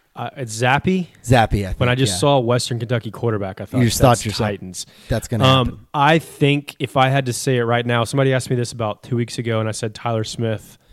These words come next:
Speaker 1: from Tulsa. I'm gonna stick in that vein, and I just, I can see myself, 'cause I'm gonna be in here in, on Thursday. I can see myself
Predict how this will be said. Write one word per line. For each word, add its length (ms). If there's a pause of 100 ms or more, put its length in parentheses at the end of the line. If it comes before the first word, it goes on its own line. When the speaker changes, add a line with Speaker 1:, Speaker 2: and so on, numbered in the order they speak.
(220)
Speaker 1:
from 200
Tulsa. 640 (880)
I'm 100
gonna 140
stick 420
in 100
that 300
vein, 720
and 160
I 140
just, 340 (100)
I 120
can 160
see 180
myself, 540
'cause 120
I'm 120
gonna 120
be 280
in 120
here 380
in, 240 (220)
on 140
Thursday. 520 (320)
I 40
can 100
see 320
myself 760